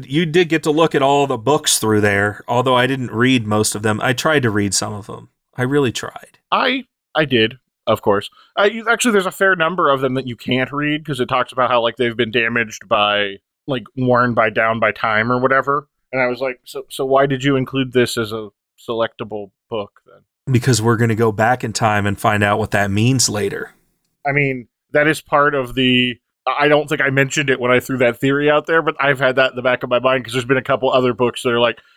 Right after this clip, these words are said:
Speaker 2: "You can't understand this yet," or "It's illegible," or whatever. And I'm like, the fact that these are here but keep telling me that implies that there's gotta be some way to read 'em later.
Speaker 1: Yeah, 'cause if not, it's gonna be real weird.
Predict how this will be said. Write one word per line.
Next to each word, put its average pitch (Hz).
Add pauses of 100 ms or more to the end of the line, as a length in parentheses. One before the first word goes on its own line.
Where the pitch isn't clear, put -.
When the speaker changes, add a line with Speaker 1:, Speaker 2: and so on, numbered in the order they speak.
(180)
Speaker 2:
"You 247
can't 156
understand 214
this 143
yet," 135
or 139
"It's 151
illegible," 180
or 151
whatever. 143
And 147
I'm 147
like, 143 (520)
the 131
fact 185
that 156
these 196
are 151
here 220
but 147
keep 185
telling 190
me 147
that 147
implies 147
that 135
there's 147
gotta 165
be 147
some 175
way 180
to 151
read 180
'em 139
later. 180 (300)
Speaker 1:
Yeah, 120
'cause 135
if 123
not, 160
it's 151
gonna 196
be 180
real 170
weird. 160